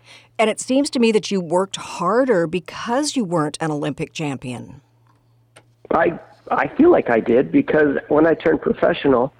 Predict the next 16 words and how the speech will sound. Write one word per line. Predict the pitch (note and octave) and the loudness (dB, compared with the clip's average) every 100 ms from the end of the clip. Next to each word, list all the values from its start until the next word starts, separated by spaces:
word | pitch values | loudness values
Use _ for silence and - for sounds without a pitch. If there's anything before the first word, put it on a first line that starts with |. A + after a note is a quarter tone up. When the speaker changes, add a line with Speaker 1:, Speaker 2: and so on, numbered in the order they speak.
| - - - - _ - | -20 -20 -20 -20 _ -4
Speaker 2:
um, | C#3+ C#3+ C3+ C3 - | 0 2 2 0 2
in | D3+ C3 | 2 2
Stars | - C#3 A2+ | 2 0 2
on | A#2+ | 2
Ice, | C3+ D#3+ - | 4 2 0
uh, | C3+ A2+ - | -2 -2 0
this | B2 A2 | 0 2
amazing | C3 A#2 B2 A#2+ | 2 4 4 2
tour | A2 B2 B2+ | 2 2 4
that | B2 | 4
I've | A#2+ | 2
been | A2 | 2
a | A#2 | 0
part | - A2+ | 0 0
of | A#2+ | 0
for | - A2+ G#2+ | 2 2 2